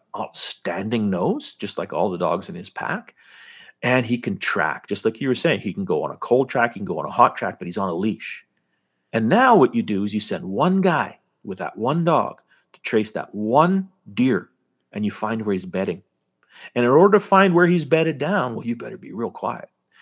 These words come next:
And you better be real, you know, soft and gentle on your approach to that deer. So it took a, a well-trained deer or well-trained dog with a really good trainer to do that. And that was called a leash hound.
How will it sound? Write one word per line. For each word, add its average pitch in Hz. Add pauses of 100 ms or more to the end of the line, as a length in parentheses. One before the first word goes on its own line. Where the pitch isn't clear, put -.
(140)
And 104
you 110
better 104
be 85
real, 113 (180)
you 131
know, 104 (100)
soft 117
and 110
gentle 113
on 107
your 104
approach 110
to -
that -
deer. - (300)
So 143
it 147
took 196
a, 107 (240)
a 101 (260)
well-trained 160
deer 131
or 110
well-trained 147
dog 120
with 117
a 101
really 135
good 123
trainer 123 (240)
to 113
do 131
that. 85 (200)
And 110
that 131
was 156
called 156
a 123
leash 120
hound. 67